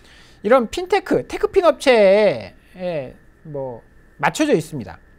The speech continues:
아, 이 페이팔과, 어, 핀테크 솔루션 업체 스퀘어, 브라질 핀테크 플랫폼, 어,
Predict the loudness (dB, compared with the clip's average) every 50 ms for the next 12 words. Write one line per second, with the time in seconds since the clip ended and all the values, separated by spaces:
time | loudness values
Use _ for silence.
0 | _ _ _ _ _ _ -20 _ _ _ _ _ _ _ _ _ _ _ _ _
1 | -20 _ -20 -20 -20 -20 _ _ _ _ _ _ _ _ _ _ _ -12 -8 -6
2 | -4 -2 -2 -2 0 0 0 0 -2 -4 -6 -12 -20 -20 -20 -20 -20 _ _ _
3 | _ _ -10 -8 -8 -8 -6 -4 -2 -2 -2 -2 0 0 0 2 4 4 4 4
4 | 4 0 -4 _ _ _ _ _ _ _ _ _ -20 -20 -20 -20 _ _ -10 -6
5 | -4 -4 -4 -4 -6 -8 -8 -4 -4 -4 -4 -4 -6 -4 -4 -4 -2 -2 -2 -2
6 | -2 -4 -4 -4 -4 -4 -4 -8 -14 -8 -2 2 2 4 2 2 -2 -4 -2 0
7 | 2 2 2 2 -2 -6 -8 -8 -8 -6 -6 -6 -6 -8 -10 -6 -4 -4 -4 -4
8 | -2 0 2 2 2 2 -2 -8 -16 _ -20 _ _ _ _ _ _ -12 -10 -10
9 | -10